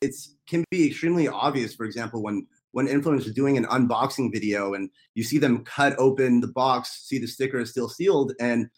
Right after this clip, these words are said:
the genuine look of surprise and pleasure when they're receiving certain items and,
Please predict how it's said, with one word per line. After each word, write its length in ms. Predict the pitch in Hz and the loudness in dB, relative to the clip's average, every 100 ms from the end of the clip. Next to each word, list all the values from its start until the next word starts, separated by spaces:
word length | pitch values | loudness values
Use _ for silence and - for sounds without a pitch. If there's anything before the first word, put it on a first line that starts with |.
| _ _ - | _ _ -6
the 80 | |
genuine 540 | 123 117 143 170 156 139 | -2 2 4 6 6 6
look 180 | 156 156 | 4 2
of 140 | 120 | -2
surprise 640 | - 113 - 113 131 143 131 | -4 -10 -4 0 2 0 -2
and 160 | 107 | -6
pleasure 380 | - 127 131 123 | -4 -4 -2 -4
when 160 | 107 107 | -2 -4
they're 240 | 107 101 | -2 -4
receiving 640 | 101 - 135 139 131 107 - _ _ | -6 -6 -2 0 0 -4 -10 _ _
certain 300 | - 151 123 | -2 0 0
items 380 | 117 139 143 117 | 0 2 2 0
and, 240 | 107 101 | -2 -2